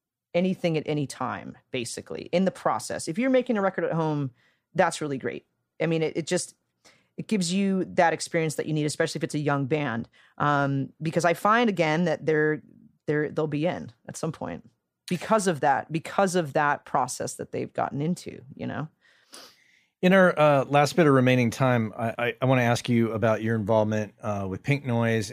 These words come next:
Speaker 2: uh, because you and Alan Farmello are tied into that. Tell me a little bit about,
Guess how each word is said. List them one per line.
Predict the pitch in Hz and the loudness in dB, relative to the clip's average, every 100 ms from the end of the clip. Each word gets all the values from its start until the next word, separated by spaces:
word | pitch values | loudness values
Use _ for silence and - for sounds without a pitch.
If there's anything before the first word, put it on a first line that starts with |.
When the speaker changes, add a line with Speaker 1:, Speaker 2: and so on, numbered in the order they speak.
| - | -10
Speaker 2:
uh, | 95 92 | -10 -8
because | 98 107 104 | -8 -6 -2
you | 117 | 0
and | 113 | 2
Alan | 107 107 101 | 2 0 -2
Farmello | - 101 104 104 104 98 92 90 - _ | -2 -2 0 2 2 0 -4 -8 -18 _
are | 98 | -10
tied | 92 117 107 | -4 0 0
into | 104 95 107 | 0 -4 -4
that. | 95 92 107 - | -4 -4 -6 -6
Tell | - 190 | 0 4
me | 185 | 6
a | |
little | 170 165 | 4 4
bit | 160 151 | 4 2
about, | 131 131 123 | 4 4 2